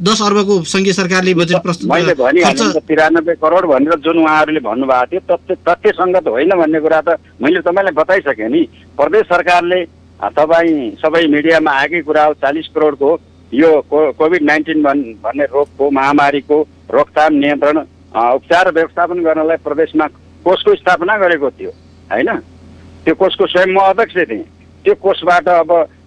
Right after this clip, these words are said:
Speaker 2: भेन्टिलेटर खरिददेखि लिएर स्थानीय तहलाई राहत दिने कुरादेखि लिएर आइसोलेसन निर्माणमा सहयोग गर्ने कुरादेखि लिएर क्वारेन्टाइन निर्माण गर्ने कुरादेखि लिएर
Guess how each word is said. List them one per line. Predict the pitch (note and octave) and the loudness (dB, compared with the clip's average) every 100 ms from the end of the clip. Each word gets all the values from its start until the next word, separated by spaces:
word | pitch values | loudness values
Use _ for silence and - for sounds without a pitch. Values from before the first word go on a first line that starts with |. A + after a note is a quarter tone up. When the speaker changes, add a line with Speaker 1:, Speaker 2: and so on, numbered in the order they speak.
| - | -6
Speaker 2:
भेन्टिलेटर | A#2+ C3+ E3+ D#3+ E3 | -4 -2 0 0 -2
खरिददेखि | C#3+ C#3+ D#3+ C#3+ D#3+ D3 | -4 -2 -2 0 -2 0
लिएर | D#3 D#3 D#3 E3 D3 - | 0 2 2 2 0 -4
स्थानीय | D#3+ D#3+ D#3+ | -2 0 0
तहलाई | - D#3 D3+ B2+ G#2 _ E2+ | 2 2 2 -2 -6 _ -10
राहत | G#2+ C3 D#3 - - - | -2 0 0 -4 -18 -4
दिने | C#3+ E3+ | 0 0
कुरादेखि | D#3+ D#3 D#3 D3 D3+ D#3 | 0 0 0 0 -4 0
लिएर | D#3 D#3 D#3+ D#3 - - | 0 2 0 -2 -8 -10
आइसोलेसन | C#3 D3 F3 E3 E3 | -8 -4 -2 0 2
निर्माणमा | D#3 D#3 D#3+ D#3 D3 G2 - - | 2 2 0 2 0 -4 -10 -20
सहयोग | - D3+ D#3 | -2 0 2
गर्ने | D3+ D#3 E3 | 2 2 0
कुरादेखि | D#3 D#3 C#3 D3+ D#3 | 0 -2 0 -2 -2
लिएर | D3+ D3+ D3+ | 0 2 2
क्वारेन्टाइन | D#3 D3+ D#3 D#3+ E3+ D3+ | 0 0 0 0 0 -2
निर्माण | B2+ C#3 E3 | 0 -2 0
गर्ने | D#3+ D#3+ | 0 0
कुरादेखि | C#3+ D#3 D3+ D#3 D3 | 0 0 0 -2 -2
लिएर | D3+ D#3 | -2 0